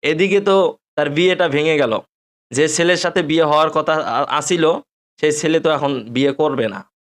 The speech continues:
সে তো তার বাবা মার কথার বাইরে যাবে না। এখন এই মেয়েটার কি হবে? আপনারা তো নাচ গান করাইয়া তাকে ভাইরাল করে দিলেন, এখন হাজি বংশে তো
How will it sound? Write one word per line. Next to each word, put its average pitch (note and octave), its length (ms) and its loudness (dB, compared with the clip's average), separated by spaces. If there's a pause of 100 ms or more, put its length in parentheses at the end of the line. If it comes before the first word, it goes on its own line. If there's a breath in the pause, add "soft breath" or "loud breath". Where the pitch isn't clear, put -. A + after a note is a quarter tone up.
সে D3+ 140 -2
তো D#3+ 120 -2
তার C#3 200 -2
বাবা B2+ 260 0
মার C#3 200 -2 (680)
কথার C#3 300 0
বাইরে D3 320 0
যাবে B2+ 240 -2
না। G#2 120 -8 (800)
এখন E3 220 -4
এই D#3 140 2
মেয়েটার D3+ 340 -2
কি C#3+ 160 -2
হবে? G#2+ 260 -2 (460)
আপনারা D#3 380 -2
তো D#3+ 140 0 (100)
নাচ C#3 280 -2
গান D#3+ 200 0
করাইয়া D3+ 400 0
তাকে C#3 240 -4
ভাইরাল C#3 340 0
করে C#3+ 200 0
দিলেন, C3+ 300 0 (680)
এখন C3+ 200 -2
হাজি D3 300 -2
বংশে F#3+ 400 0
তো F3+ 120 0